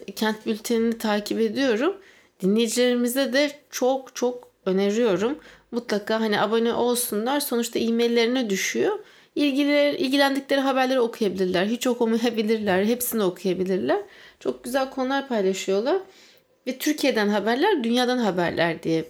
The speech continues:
bütün bu kent, çevre, yerel yönetimler,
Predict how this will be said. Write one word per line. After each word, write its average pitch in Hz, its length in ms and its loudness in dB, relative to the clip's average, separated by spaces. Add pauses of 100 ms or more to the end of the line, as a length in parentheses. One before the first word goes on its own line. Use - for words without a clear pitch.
bütün 202 300 -4
bu 190 300 0
kent, 185 320 -2
çevre, 185 520 0 (320)
yerel 190 300 4
yönetimler, 180 760 0